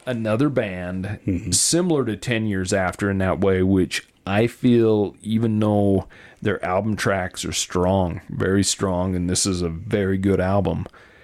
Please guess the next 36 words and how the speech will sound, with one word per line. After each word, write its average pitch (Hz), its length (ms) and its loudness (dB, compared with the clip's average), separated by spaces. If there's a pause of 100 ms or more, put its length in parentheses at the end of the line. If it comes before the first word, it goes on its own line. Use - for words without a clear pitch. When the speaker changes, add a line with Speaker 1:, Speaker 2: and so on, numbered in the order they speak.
(340)
Speaker 1:
they 107 220 0
play 101 400 0
much 90 500 -2
better 90 260 2
live. 82 520 -2
Speaker 2:
Mm-hmm. 90 380 -8
Speaker 1:
Bec-, 117 380 -2
because 131 340 0
of 101 140 -4
that, 98 180 -2
because 107 340 -2
they're 110 180 4
a 123 80 4
jam 92 400 0
band, 87 460 0 (160)
they're 95 240 -2
very 107 440 0
raw 87 400 0
with 87 240 0
everything 92 420 0
they 87 100 0
do. 82 240 0
They're 82 140 -2
very 95 420 2
heavy, 90 480 0
and 82 220 -4 (960)
I, - 80 -12 (120)
I 113 120 2
don't 113 180 0
know, 101 160 0
it's 85 140 -6
pretty 135 220 0
impressive 101 560 -4
to 113 100 -6
me, 101 260 0
especially 98 840 -2